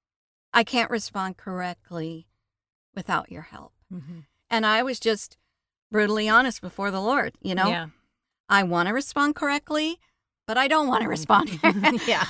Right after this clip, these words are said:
Speaker 1: I kinda wanna wallow
Speaker 2: Yeah.
Speaker 1: in it. Um, but I just kept pressing into Him,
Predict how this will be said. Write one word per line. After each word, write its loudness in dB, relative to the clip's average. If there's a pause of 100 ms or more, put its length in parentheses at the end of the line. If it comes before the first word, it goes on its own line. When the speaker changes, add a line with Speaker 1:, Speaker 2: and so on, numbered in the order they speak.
Speaker 1:
I 2
kinda 0
wanna 2
wallow 0
Speaker 2:
Yeah. 0
Speaker 1:
in -4
it. -6 (400)
Um, 0 (640)
but 0
I 6
just -8
kept -6 (440)
pressing -2
into -8
Him, -6